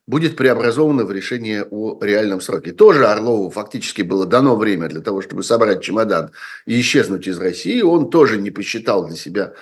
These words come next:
м, это возможным, и исход для него, э, будет, э, ровно, э, мне кажется, таким же. К сожалению, я должен это,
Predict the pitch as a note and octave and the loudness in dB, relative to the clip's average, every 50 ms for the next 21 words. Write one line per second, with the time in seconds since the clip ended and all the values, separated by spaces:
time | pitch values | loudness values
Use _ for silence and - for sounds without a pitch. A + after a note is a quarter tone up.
0 | - - - _ _ - A2 G2+ G2+ F#2+ G2 F#2+ F#2 - G#2+ G2+ G#2 A2 C3+ F3+ | -20 -20 -20 _ _ -10 -6 -6 -4 -2 -2 -2 -2 0 0 0 0 0 0 0
1 | A3+ A#3+ A3 A3 G3 D#3+ C#3 A#2 A2+ A#2 - - G3 G3+ E3+ D3 C#3 B2 B2 A#2 | 0 2 2 2 0 0 -2 -2 -4 -6 -2 2 2 2 2 2 -2 -4 -2 0
2 | C3+ C#3+ C#3+ C#3+ - - - _ _ - A2 G#2+ A2 G2 - F#2+ G#2+ A#2+ B2 A#2 | 0 0 0 -2 -10 -20 -20 _ _ -4 -2 -2 -2 -2 -4 -4 -4 -4 -2 -2
3 | A#2+ A#2 - - - G#2 G#2 F#2+ F#2+ F#2 - G2+ G2+ G#2 G#2 G#2 G#2+ G#2+ G#2 G2+ | -4 -4 -6 -8 -6 -4 -2 -2 -2 -4 -4 -4 -2 0 0 0 -2 -2 -2 -2
4 | G2 G2 - _ _ _ _ _ - - G2+ G2+ F#2 G2+ A2 A2+ - A2 F#2+ F#2+ | -4 -6 -10 _ _ _ _ _ -8 -6 -4 -4 -2 -2 -2 -2 -2 -2 -2 -2
5 | F2 - - F2+ - G#2+ G#2 - D#3 D3+ C#3 A#2 G#2+ - - - E3 C#3+ C#3+ C3+ | -4 -6 -10 -8 -6 -6 -4 0 0 0 0 0 -2 -2 0 2 2 2 2 2
6 | C#3+ D#3+ D#3+ C#3+ A#2+ G2+ G2+ G#2 G2+ A#2 A#2 A#2 G#2+ A2 G2+ G2+ G#2+ G#2 - A2 | 2 4 4 2 2 0 0 -2 -2 -4 -4 -4 -4 -6 -4 -4 -4 -4 -4 -4
7 | G2+ - | -4 -6